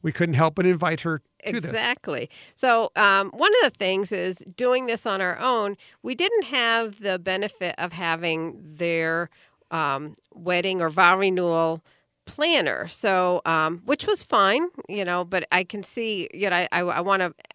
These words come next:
Speaker 2: emphasize that is a great thing to have.
Speaker 1: Oh, yeah.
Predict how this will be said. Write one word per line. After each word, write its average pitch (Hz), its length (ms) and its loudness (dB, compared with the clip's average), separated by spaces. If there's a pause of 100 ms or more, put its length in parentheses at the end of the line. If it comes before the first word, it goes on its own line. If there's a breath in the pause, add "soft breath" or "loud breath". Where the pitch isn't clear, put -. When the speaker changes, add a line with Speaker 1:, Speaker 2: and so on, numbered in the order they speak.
Speaker 2:
emphasize 190 760 -2
that 175 220 4
is 165 120 -6
a 180 60 -6
great 165 400 0
thing 151 260 -6
to 147 60 -6
have. 196 380 0
Speaker 1:
Oh, 208 60 8
yeah. 160 260 2